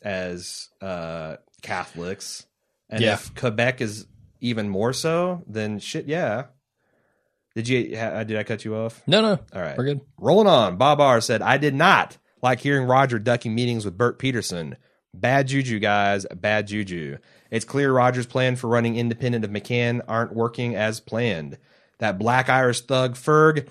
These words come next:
Speaker 1: held a grudge over four million dollars in Bird's Eyes products walking out with Ken. How do you think he feels about an S C D P principal slipping out of a P P L deal? Also, I hope you gents caught the new painting in Roger's office. The tentacle porn lives on."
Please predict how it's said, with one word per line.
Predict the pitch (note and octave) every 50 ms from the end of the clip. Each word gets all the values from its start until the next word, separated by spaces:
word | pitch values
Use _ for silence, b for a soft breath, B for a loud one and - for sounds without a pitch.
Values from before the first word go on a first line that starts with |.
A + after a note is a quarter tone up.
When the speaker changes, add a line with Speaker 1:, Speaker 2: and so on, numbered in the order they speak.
| _ _
Speaker 1:
held | - C#3 C3 B2+
a | A2+
grudge | A#2 B2+ C3 C3+ C3 C#3
over | B2+ A2+ A2
four | - - D#3 D3
million | D#3 D3 D3 C#3+ C3+
dollars | C#3 C#3 C#3 C3+ C#3 C3+ B2+
in | A2 G2+ F#2+
Bird's | A#2 B2 C3 C3+ C3 B2+
Eyes | A#2+ B2 B2 B2 B2
products | - C3+ B2+ B2+ B2 B2 B2 B2+ -
walking | A#2 A#2 A#2 A#2 - B2 A#2+
out | A#2+ A2 -
with | - -
Ken. | - C#3+ C#3+ D3 D3 C#3 C3+ b b b b
How | - C#3+ D3
do | D#3 D#3
you | C#3+
think | C#3 D3+ C#3
he | C#3+ C3
feels | B2+ C#3+ C#3+ D3 C3+ B2
about | A2+ A#2 A#2 A2+ G#2
an | G#2 A2
S | A#2 B2 B2 -
C | - B2 A#2+
D | A2+ A#2+ B2 A#2+
P | B2 - A2 G2+
principal | - - A2+ G#2+ G2+ - G2+ G2+ A2 G#2 G#2 G2+ - b b b b
slipping | b - - - E3+ E3 D#3 D3 C#3+
out | C#3 C3+ C3 A#2
of | G2+ G#2
a | G2
P | - C3+ B2+
P | B2 C3 B2 A#2+
L | A#2 A#2 A#2
deal? | G2+ G2+ E2+ E2 D#2+ D2 - - - _ _ _ _ _ _ _ _
Also, | - B2 C#3+ C#3 - D#3
I | C#3+ C3
hope | C#3+ C3 B2+
you | C3+ C3
gents | B2 A#2 B2+ B2+ C3 B2+
caught | - B2+ B2 A#2+ -
the | A2
new | A2 A#2+ A#2
painting | - A#2+ A#2 A#2 A#2 A2+
in | G#2+ G#2
Roger's | A2 A2+ A#2 A2+ A2 G#2
office. | A#2 A#2 A#2 A#2 - B2 -
The | - -
tentacle | - - C3+ C#3 C3+ - -
porn | - C#3 C3+ C3+ C3+ B2 G#2 G#2+
lives | D3 A3+ A#3+ G3+
on." | G3 C#3 G#2+ G2 F2 E2 E2 E2 D#2